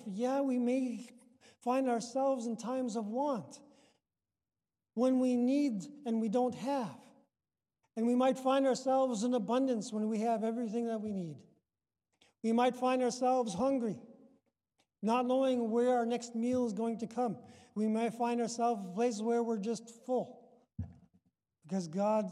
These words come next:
uh, because we have in abundance. He said, "No matter what the circumstance, no matter what's going on in our life,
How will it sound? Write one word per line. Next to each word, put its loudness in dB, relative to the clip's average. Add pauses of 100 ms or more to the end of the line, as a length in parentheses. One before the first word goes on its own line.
(140)
uh, -6
because -4
we -2
have -2
in -4
abundance. -8 (240)
He -4
said, -4
"No -4
matter -2
what -6
the -8
circumstance, -8 (300)
no -4
matter -2
what's -2
going -2
on -2
in -4
our -2
life, -4